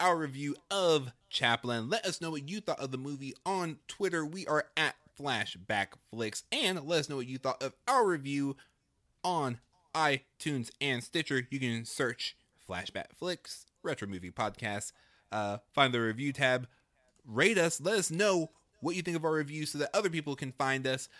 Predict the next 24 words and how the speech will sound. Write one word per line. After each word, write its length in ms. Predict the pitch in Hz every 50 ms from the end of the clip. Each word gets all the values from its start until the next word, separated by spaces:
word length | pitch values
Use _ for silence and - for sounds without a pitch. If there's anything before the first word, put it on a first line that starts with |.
| - _
because 680 | - 127 - - 156 147 139 139 135 131 127 123 - - - - _ _ _ _ _ _ _ -
we 140 | 147 170 165
are 100 | 147 135
in 260 | 107 131 131 127 120
a 60 | 117
digital 400 | 107 101 113 - 131 123 120 117 - -
age 520 | 104 110 110 113 113 120 131 - - - - _ _ _ _
and, 260 | - 107 107 107 104
uh, 160 | 104 101 101 101
we 80 | 113 117
can't 300 | - - 147 127 117 120
know 460 | 120 127 139 151 147 139 135 131 127 - _
that 100 | - 98
you 100 | 107 113
like 260 | 120 127 143 143 -
it 200 | 123 120 101 104
because 400 | 117 113 - 127 117 113 113 110
our 160 | - 113 117
podcast 480 | 117 143 143 131 131 - 127 123 127 -
is 80 | 117
not 300 | 117 120 139 160 170 -
a 80 | 117 110
silent 420 | - - 101 87 87 85 - -
picture. 500 | - 110 85 - - - 82 78 82 -